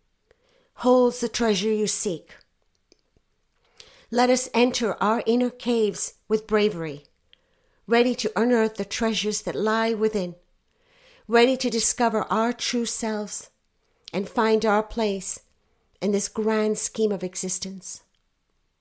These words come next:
Dear God, guide me on this voyage towards my true self, so that I may embrace the mountains and caves within my being,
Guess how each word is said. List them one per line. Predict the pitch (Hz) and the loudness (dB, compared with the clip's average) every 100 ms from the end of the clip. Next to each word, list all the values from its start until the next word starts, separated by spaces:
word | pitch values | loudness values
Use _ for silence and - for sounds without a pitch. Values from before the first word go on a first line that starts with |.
| _ _ _ _ _ _ _ _ _ _ _ _ _ _ _ _ _ _ _ _ _ _ _ _ _ _ | _ _ _ _ _ _ _ _ _ _ _ _ _ _ _ _ _ _ _ _ _ _ _ _ _ _
Dear | - 247 220 | -2 -2 -2
God, | - 208 190 175 - _ _ _ _ _ _ _ _ - | -4 -4 -4 -8 -14 _ _ _ _ _ _ _ _ -4
guide | 240 240 240 208 | 0 2 0 -2
me | 202 175 151 - | -6 -6 -10 -4
on | 220 | 0
this | 220 214 | 2 0
voyage | 185 226 214 196 190 - | -2 0 0 0 -6 -8
towards | - 208 208 - | -6 -4 -4 -4
my | 214 214 240 | -2 0 -2
true | - 233 | -2 -4
self, | 214 - 208 180 - _ _ _ _ _ - - - | -2 -4 -4 -10 -14 _ _ _ _ _ -20 -18 -4
so | - | 0
that | 220 220 - | 2 0 -2
I | 233 254 269 240 185 _ - | -2 0 0 0 -6 _ -2
may | 220 220 - - | 2 2 0 0
embrace | 233 214 220 240 269 - | 2 4 6 4 2 -2
the | 262 | 0
mountains | 247 240 240 226 208 190 - _ _ _ _ | 0 0 -2 -4 -4 -4 -6 _ _ _ _
and | 196 214 | -4 -4
caves | - 240 214 202 - - _ | -2 0 0 -2 -8 -12 _
within | 214 214 220 | -2 2 2
my | 214 208 | 0 -2
being, | 208 208 190 180 | -4 -4 -6 -6